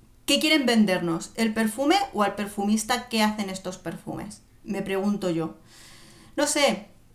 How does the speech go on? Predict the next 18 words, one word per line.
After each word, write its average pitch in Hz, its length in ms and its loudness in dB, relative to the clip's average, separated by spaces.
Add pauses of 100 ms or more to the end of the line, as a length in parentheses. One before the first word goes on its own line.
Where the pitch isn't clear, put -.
(160)
mm, 226 680 6 (220)
lo 233 140 4
estoy 233 260 0
juzgando, 311 960 4 (120)
estoy 226 260 -2
ju-, 320 240 -2
tratando 311 480 4
de 277 180 4
pensar 247 640 2
o 240 60 2
juzgar 220 380 0
este 220 240 -4
perfume 214 440 0
desde 180 200 -2
el 175 80 -4
punto 226 300 2
de 214 100 2
vista, 226 500 -2